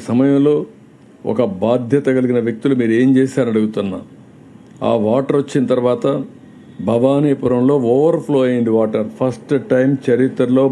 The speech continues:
భవానీపురం దగ్గర రోడ్డు మీద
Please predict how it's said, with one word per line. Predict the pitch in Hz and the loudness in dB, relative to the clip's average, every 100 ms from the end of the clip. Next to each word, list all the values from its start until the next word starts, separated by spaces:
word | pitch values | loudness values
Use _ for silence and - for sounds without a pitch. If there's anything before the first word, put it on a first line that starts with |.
| 117 | 2
భవానీపురం | 117 123 131 123 117 120 113 | 2 2 2 0 0 0 2
దగ్గర | 120 135 143 139 - - - - - - | 2 2 0 -2 -12 -20 -20 -20 -14 -2
రోడ్డు | 113 139 139 139 | 0 2 2 0
మీద | 139 | 2